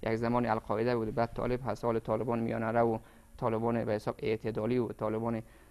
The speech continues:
اه، تندروی که اونا در آینده احتمالش هست که اگر طالبان در بحث پروسه صلح بپیمانده، اونا برن به سمت گروه‌های دیگه مثل داعش و یا اعضای گروه‌های افراطی دیگه. تمام از اینا برمیگرده به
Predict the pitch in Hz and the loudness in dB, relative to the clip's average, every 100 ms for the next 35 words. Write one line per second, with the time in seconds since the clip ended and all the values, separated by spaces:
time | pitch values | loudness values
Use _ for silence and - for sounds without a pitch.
0 | - - 110 - 113 117 131 113 113 110 | -6 -2 -2 -2 0 4 4 4 0 -2
1 | 120 113 120 110 113 117 110 113 120 110 | -2 -2 0 0 0 0 -2 2 2 0
2 | 117 117 113 - 120 - 110 110 110 113 | 0 0 0 0 -2 0 -2 -2 -2 -2
3 | 120 113 113 113 117 - 113 110 113 113 | -2 -2 0 0 -2 -4 -4 -4 -4 -4
4 | 113 117 117 120 120 123 123 113 113 113 | -4 -4 -2 -2 0 0 2 0 -2 -4
5 | 113 113 117 113 120 117 113 120 110 107 | -4 -4 -2 -2 -2 -2 -4 -4 -2 0
6 | 117 - 110 - - - - 147 104 113 | 0 -2 -4 -6 -20 -12 -4 0 2 4
7 | 120 113 113 - - - 113 113 117 110 | 4 4 0 -10 -18 -6 -2 2 2 2
8 | 110 - 110 113 110 - - - - 147 | 0 -2 -2 0 -2 -4 -16 -4 2 4
9 | 190 170 139 165 147 151 170 175 165 165 | 6 4 4 2 4 6 6 4 4 2
10 | 156 160 156 | 2 2 2